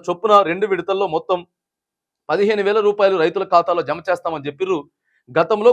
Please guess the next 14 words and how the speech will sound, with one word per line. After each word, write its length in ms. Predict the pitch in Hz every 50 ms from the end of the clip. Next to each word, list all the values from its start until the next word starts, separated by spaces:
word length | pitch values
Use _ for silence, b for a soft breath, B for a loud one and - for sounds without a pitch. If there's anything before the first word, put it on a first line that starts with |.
| 240 247
గుట్టలు, 280 | 233 175 240 233 233 240 233
స్థిరాస్తి 380 | - 190 208 214 220 220 220 185
భూములకు 300 | 190 190 190 190 180 170 160 -
కూడా 140 | 180 180 185 170
రైతు 180 | 170 180 170 190 175
బంధు 160 | 190 180 165 165
ఇచ్చి 160 | - - 196 - -
ప్రభుత్వ 340 | 160 165 180 175 - 185 156 160
డబ్బును 240 | 160 160 175 175 139 143
దుర్వినియోగం 460 | 156 165 180 185 185 185 165 180 175 175 _ _ _ _ _ _ _ -
చేశారని 440 | - 202 208 208 220 202 190 196 196
ఆయన 120 | 185 170 151 151
విమర్శించారు. 560 | 170 190 196 180 190 185 165 - 143 - _ _ _ _ _ - -
తమ 140 | 165 202